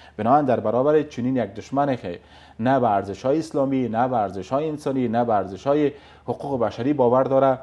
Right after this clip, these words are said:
چی باید کرد جز سرکوب از اینها؟ اه، دیگر به نظر من چاره‌ای وجود نداره و ما هم تا حد ممکن، نیروهای امنیتی افغانستان هم تا حد ممکن کوشش می‌کنن که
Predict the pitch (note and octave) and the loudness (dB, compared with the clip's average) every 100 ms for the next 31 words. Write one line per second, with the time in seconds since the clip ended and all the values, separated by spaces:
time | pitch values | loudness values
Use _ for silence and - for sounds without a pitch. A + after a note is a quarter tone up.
0 | - - - - F#3+ A#2 F#2+ - F#2+ E2+ | -8 -20 -8 -2 2 2 2 -6 -8 -8
1 | - - - - G#2+ C#3 D#3 D#3 - - | -16 -20 -20 -18 2 6 6 4 -10 -20
2 | _ - B2 G#2 - D#3+ E3 D#3 C3+ C3 | _ -6 -2 -2 -2 0 2 2 2 0
3 | C#3 C3+ D3 C#3+ - - - _ - G#2 | -2 4 4 2 -6 -20 -20 _ -4 -2
4 | G2 F#2 - - _ _ _ _ _ _ | 0 -2 -6 -14 _ _ _ _ _ _
5 | _ _ B2 A#2 C#3+ B2+ A#2 A2 C3+ C3+ | _ _ -10 2 4 4 2 2 0 0
6 | C3+ A2 A2+ C3 A2 A2+ B2 C#3 C#3 G#2 | -2 0 2 2 0 -2 0 2 2 0
7 | F#2 F#2+ F#2+ A#2+ C#3+ D3 D#3 D#3+ - - | 0 -2 0 2 4 4 2 0 -10 -20
8 | _ - - - A#2 G#2+ F3+ D#3+ D3+ C#3 | _ -20 -20 -6 -2 0 0 0 -2 -2
9 | B2+ C#3 C3 A2 G2+ A#2 C#3+ B2 C3+ B2+ | -2 -2 -2 -2 0 4 4 2 0 -2
10 | A2 G#2 C3+ C3+ A#2+ A2 D#3+ D3+ C#3 A#2 | -2 -6 -2 -2 -2 -2 -2 -2 -6 -4
11 | D#3 C#3+ A#2 G#2+ D3 D3+ C#3+ C#3+ C#3+ C#3 | -4 -6 -8 -8 -8 -6 -6 -6 -4 -2
12 | C3+ | -2